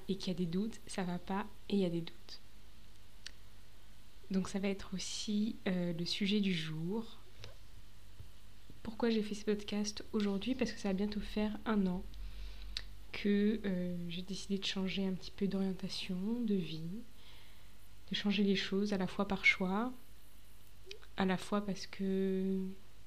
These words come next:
c'était entre guillemets pas la seule issue, mais, euh, une des issues qui était possible pour moi. En tout cas, celle qui me semblait la plus alignée et qui me semble toujours la plus alignée.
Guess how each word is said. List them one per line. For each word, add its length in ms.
c'était 280
entre 260
guillemets 260
pas 140
la 140
seule 260
issue, 320
mais, 320
euh, 180
une 180
des 220
issues 320
qui 160
était 200
possible 540
pour 240
moi. 160
En 40
tout 120
cas, 140
celle 180
qui 140
me 60
semblait 280
la 100
plus 280
alignée 360
et 60
qui 120
me 140
semble 300
toujours 360
la 100
plus 240
alignée. 340